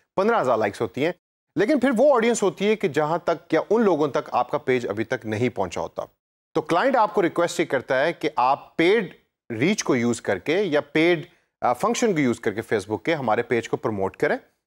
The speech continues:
और उन लोगों तक पहुँचे। तो सबसे पहले जब आपने नई ऑडियंस को तलाश करना है या नए लोगों को तलाश करना है, तो आप प्रमोट ए पेज के इस फंक्शन को यूज़ करते हैं।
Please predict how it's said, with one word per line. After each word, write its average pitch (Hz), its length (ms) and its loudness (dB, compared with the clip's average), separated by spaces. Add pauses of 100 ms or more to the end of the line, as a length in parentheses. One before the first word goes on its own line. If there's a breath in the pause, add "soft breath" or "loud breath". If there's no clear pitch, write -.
(120)
और 190 80 2
उन 214 240 0
लोगों 131 260 0
तक - 200 -6
पहुँचे। 87 260 -8 (440)
तो 214 80 2
सबसे 254 340 -2
पहले 202 260 4
जब 160 180 2
आपने 151 360 0
नई 143 280 2
ऑडियंस 135 360 2
को 135 80 -4
तलाश 113 340 -2
करना 104 280 -4
है 135 160 0
या 147 140 0
नए 123 200 0
लोगों 135 340 2
को 202 60 2
तलाश 110 340 -2
करना 110 240 -4
है, 127 120 -6 (240 soft breath)
तो 135 60 2
आप 139 160 0
प्रमोट 123 320 2
ए 135 40 0
पेज 113 280 -2
के 120 100 0
इस 107 100 -4
फंक्शन 107 320 -8
को 104 80 -4
यूज़ 90 220 -6
करते - 260 -14
हैं। - 80 -18